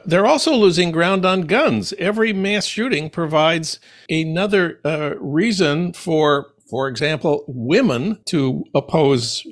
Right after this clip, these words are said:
Republican candidates who want complete freedom for, you know, gigantic magazines for automatic weapons.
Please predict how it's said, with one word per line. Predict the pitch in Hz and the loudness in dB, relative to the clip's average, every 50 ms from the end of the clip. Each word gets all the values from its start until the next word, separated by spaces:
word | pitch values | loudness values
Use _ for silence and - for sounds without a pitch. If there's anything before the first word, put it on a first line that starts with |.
| - - | -6 0
Republican | 165 143 131 - 156 135 123 117 - - 127 113 | 0 0 2 2 0 2 2 2 2 2 0 0
candidates | 107 - 147 123 123 123 113 127 120 131 139 - - | 0 0 0 0 2 2 2 2 2 2 0 -2 -2
who | 147 123 | -2 -2
want | 113 120 127 123 120 117 117 - - - - _ _ _ | -2 -2 -2 -2 -4 -4 -6 -10 -14 -14 -14 _ _ _
complete | - 170 127 - - 156 143 127 - - | -10 -10 -8 -6 0 0 0 0 0 -6
freedom | - - 143 127 117 135 127 135 131 | -4 0 0 2 2 2 2 0 -2
for, | - 160 135 123 127 120 123 120 120 - | 0 0 2 2 2 2 2 0 -2 -4
you | - 131 | -6 -6
know, | 131 117 127 | -4 -4 -6
gigantic | 120 120 - 120 123 120 131 127 123 120 - 135 123 | -6 -4 -2 -2 -2 0 0 -2 -2 -2 -2 -4 -2
magazines | 123 131 139 127 - 117 104 120 135 127 123 - | -2 0 0 0 -2 -2 -4 -2 -2 -2 -4 -4
for | - 139 120 | -2 0 2
automatic | 123 127 123 123 123 120 123 117 110 - | 2 2 2 0 0 -2 -2 -2 -2 -4
weapons. | 139 165 196 185 - 165 170 165 160 - | -2 -2 -2 -2 -2 -2 -2 -2 -4 -4